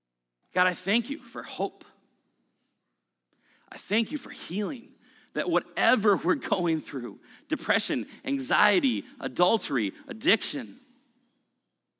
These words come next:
disease, you are bigger. You are greater. You are stronger.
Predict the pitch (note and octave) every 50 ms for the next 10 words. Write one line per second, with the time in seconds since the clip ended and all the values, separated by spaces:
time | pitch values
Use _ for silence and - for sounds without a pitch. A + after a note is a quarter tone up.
0 | _ _ _ _ _ _ _ - A#2 C3 B2 A2+ B2+ F3 G#3+ A3 G3+ D#3+ B2+ G#2+
1 | - - - - - - _ _ _ _ _ _ _ _ _ _ _ _ _ _
2 | _ _ _ _ _ _ _ _ _ - A#2 C#3+ G#3 A3 F#3+ D3 - - - A#2
3 | A2+ - - D3 E3 C#3 A#2+ A2 F#2+ - _ _ _ _ _ _ _ - C3 D#3+
4 | E3+ E3+ E3 E3+ - - _ _ - A2 G2 G#2 B2+ C#3+ D#3 E3+ E3 F#3 F#3 F3+
5 | - - A2+ A2+ A#2+ A#2+ - - - - - - - - - - C#3 D3 D#3+ F3
6 | F#3 F3 F#3 F#3 F3+